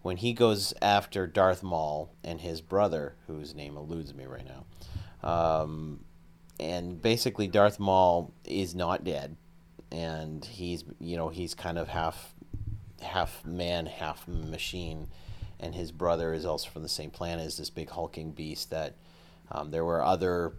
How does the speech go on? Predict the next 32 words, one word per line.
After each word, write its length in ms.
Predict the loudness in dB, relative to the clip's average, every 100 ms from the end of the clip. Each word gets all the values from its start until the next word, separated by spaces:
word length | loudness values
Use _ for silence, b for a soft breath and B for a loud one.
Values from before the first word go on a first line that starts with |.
| -14 -20 -14 -8
you 80 | -4
know, 120 | -2
Dark 260 | 2 2 6
Jedi 400 | 8 12 10 10
that 160 | 6
were 100 | 4
trying 380 | 0 -2 -4 -4
to 80 | -10
train 480 | -8 -6 -6 -6 -8
and, 160 | -10 -14 b b b
and 120 | -6 -4
all 120 | -2
this 140 | -4
sort 160 | -4 -4
of 40 |
stuff. 220 | 0 -2
So 140 | 0 2
the, 220 | 4 2
the 220 | 2 2
rule 240 | 8 8 8
of 140 | 4
two 180 | 0 4
didn't 340 | 4 4 2
really 420 | 0 2 2 4
exist, 580 | 2 0 0 2 0 -2
but 120 | -2 0
Sidious 380 | 0 2 0
still 300 | 0 0 -2
tried 340 | 0 2 2 2
to 100 | -6
enforce 560 | -8 2 4 6 4 0
it 180 | -2